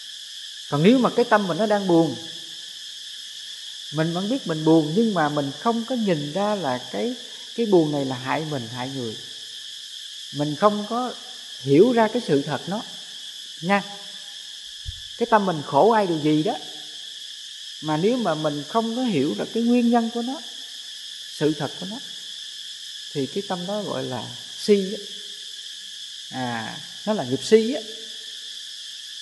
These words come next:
Mình đang buồn giận gia đình mình, người thân mình, mà mình không biết rằng nó đang buồn giận,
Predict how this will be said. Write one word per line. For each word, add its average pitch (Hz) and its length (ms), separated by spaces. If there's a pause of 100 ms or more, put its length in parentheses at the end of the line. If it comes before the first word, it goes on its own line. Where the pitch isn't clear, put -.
(140)
Mình 151 180
đang 196 240
buồn 147 220
giận 143 260
gia 185 100
đình 143 280
mình, 135 320
người 139 120
thân 165 260
mình, 131 180 (1080)
mà 147 100
mình 139 160
không 160 200
biết 233 220
rằng 127 240
nó 175 100
đang 165 200
buồn 123 200
giận, 110 160